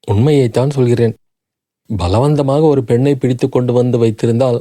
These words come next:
அவள் மனைவி ஆகிவிடுவாளா? தேவி, தாங்கள் தமிழ்நாட்டு பெண் குலத்தில் வந்தவர். பெண் குலத்தின் தர்மத்துக்கு மாறாக தாங்கள் எதுவும் செய்ய மாட்டீர்கள்.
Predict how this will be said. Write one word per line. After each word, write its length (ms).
அவள் 240
மனைவி 400
ஆகிவிடுவாளா? 640
தேவி, 320
தாங்கள் 340
தமிழ்நாட்டு 580
பெண் 240
குலத்தில் 440
வந்தவர். 380
பெண் 180
குலத்தின் 440
தர்மத்துக்கு 520
மாறாக 460
தாங்கள் 380
எதுவும் 380
செய்ய 240
மாட்டீர்கள். 480